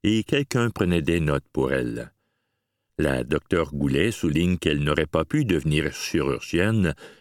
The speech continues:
car le port du masque en salle d'opération lui aurait nui. Elle a plutôt choisi la médecine interne, puisqu'il s'agit d'une spécialité plus axée sur le diagnostic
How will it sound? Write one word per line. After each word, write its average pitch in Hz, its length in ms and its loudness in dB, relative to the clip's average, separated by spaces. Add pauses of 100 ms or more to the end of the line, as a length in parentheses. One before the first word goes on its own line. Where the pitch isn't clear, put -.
(140)
car 113 200 2
le 113 120 2
port 139 260 0
du 90 180 0
masque 80 320 0
en 73 100 2
salle 82 260 0
d'opération 71 640 0
lui 85 300 2
aurait 82 200 2
nui. 67 320 -2 (680)
Elle 101 160 4
a 120 80 2
plutôt 127 340 0
choisi 104 480 0
la 110 140 4
médecine 113 420 0
interne, 71 680 0 (340)
puisqu'il 73 460 -2
s'agit 80 500 0
d'une 71 240 -2
spécialité 80 800 -2
plus 110 340 -2
axée 87 360 0
sur 73 180 -2
le 71 120 2
diagnostic 82 1000 -2